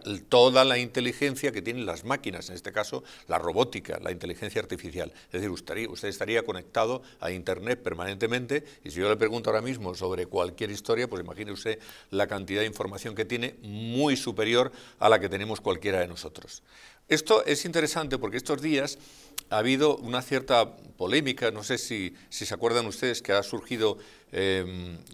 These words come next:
con relación a Google, un, una persona que estaba trabajando con máquinas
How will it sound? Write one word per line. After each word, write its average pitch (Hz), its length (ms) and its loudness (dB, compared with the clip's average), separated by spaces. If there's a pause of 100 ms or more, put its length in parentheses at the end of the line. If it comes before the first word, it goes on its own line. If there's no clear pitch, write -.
(160)
con 98 180 -2
relación 90 380 -2
a 117 40 4
Google, 117 520 2
un, 120 480 -4
una 117 340 -2
persona 120 360 -2
que - 80 -10
estaba 127 440 6
trabajando 107 480 0
con 110 160 -6
máquinas 123 460 -6